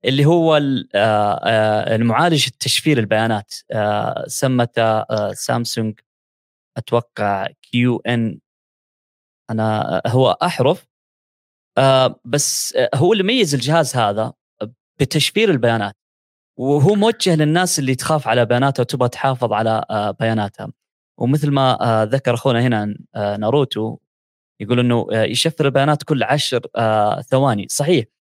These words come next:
آه، ميزة الجهاز هذا هي في، في التشفير ال-، ال-، الكمي.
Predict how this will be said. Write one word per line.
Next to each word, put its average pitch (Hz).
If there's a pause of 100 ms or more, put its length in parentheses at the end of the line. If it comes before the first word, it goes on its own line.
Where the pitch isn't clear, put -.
(520)
آه، 131
ميزة 220
الجهاز 175
هذا 175
هي 156
في، 139 (100)
في -
التشفير 175
ال-، 131
ال-، 104
الكمي. 107